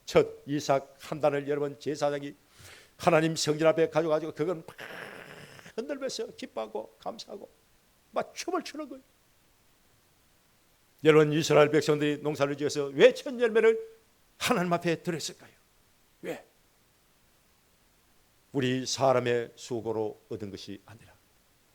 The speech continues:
모든 것이 다 하나님의 은혜로 얻은 열매요, 하나님이 주신 축복이다 라고 생각을 했기 때문에, 첫 열매를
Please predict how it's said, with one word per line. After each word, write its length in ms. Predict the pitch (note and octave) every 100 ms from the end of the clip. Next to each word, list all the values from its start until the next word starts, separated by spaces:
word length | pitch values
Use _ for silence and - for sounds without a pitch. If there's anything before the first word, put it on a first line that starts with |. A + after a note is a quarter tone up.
| _ _ _ _ _ _ _ _
모든 280 | - A#2 G#2+
것이 200 | F#2+ -
다 120 | - - - - - - - _ _ _ _ _ _ _ _ _
하나님의 640 | - - C4 F#3+ F3+ D#3+ D#3 _
은혜로 340 | D#3+ C#3 C#3 -
얻은 280 | C#3+ C3+ D3
열매요, 360 | B2+ C3 B2+ - - -
하나님이 580 | - - F4+ F4+ E4 D#4+
주신 340 | C#4+ - G3 -
축복이다 600 | F#3+ - D3 C#3+ - - _ _ _ _ _ _ _ _ _ _ _
라고 240 | D3 A#2 A#2+
생각을 380 | - A2+ A2 G#2+
했기 160 | G#2+
때문에, 300 | G2+ G2+ G2+ -
첫 180 | -
열매를 680 | C#4 A3+ A3+ G3+ G#3 A3 G#3+